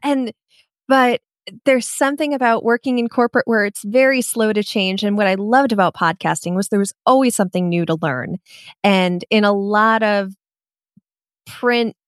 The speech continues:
media, it, they're a little slower to catch on. Plus, you know, in a big company like that, you'd have to catch everybody on. Whereas in, in podcasting, it's like, "Oh, okay,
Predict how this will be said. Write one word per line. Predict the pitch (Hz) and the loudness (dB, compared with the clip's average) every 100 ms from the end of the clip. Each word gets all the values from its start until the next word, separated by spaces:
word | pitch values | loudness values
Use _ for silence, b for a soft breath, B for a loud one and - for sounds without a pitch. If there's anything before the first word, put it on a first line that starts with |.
| - | -6
media, | 220 226 240 240 226 220 208 208 208 _ _ _ _ _ _ _ _ - | -2 0 0 0 2 2 2 0 -4 _ _ _ _ _ _ _ _ -2
it, | 226 - | -2 0
they're | 277 269 | 2 2
a | |
little | 269 269 | 2 0
slower | 262 - 233 233 | -2 -2 0 0
to | 220 | -2
catch | - 214 233 | -2 -2 0
on. | 220 | 0
Plus, | 233 311 - - _ - | 2 0 0 -8 _ -2
you | |
know, | 233 226 - | 0 0 0
in | 226 | -2
a | - | 2
big | 240 220 208 | 2 2 -2
company | - 311 320 226 190 185 190 - - | -4 -2 2 2 2 0 -4 -8 -4
like | 196 185 | -2 -2
that, | 190 190 180 175 - B B | 0 2 4 2 -2 B B
you'd | 262 262 | 0 0
have | 262 | 0
to | 240 | -4
catch | - 226 214 - - - _ - | -6 -2 -2 -4 -12 -14 _ -2
everybody | 208 202 214 208 190 175 175 - | 0 0 0 0 0 0 -2 -2
on. | 180 165 123 101 - b b b | -2 0 -2 -6 -12 b b b
Whereas | 202 196 190 180 175 180 | 2 4 4 4 2 -2
in, | 190 196 - _ _ _ _ - | 0 0 -2 _ _ _ _ -6
in | 202 185 185 | -4 -4 -6
podcasting, | - 311 - 202 175 - 185 165 170 | -2 -2 0 0 0 0 -4 -4 -4
it's | 190 - | -6 -2
like, | 196 - | -2 2
"Oh, | 370 165 170 _ | 2 2 0 _
okay, | - 294 208 | -2 0 0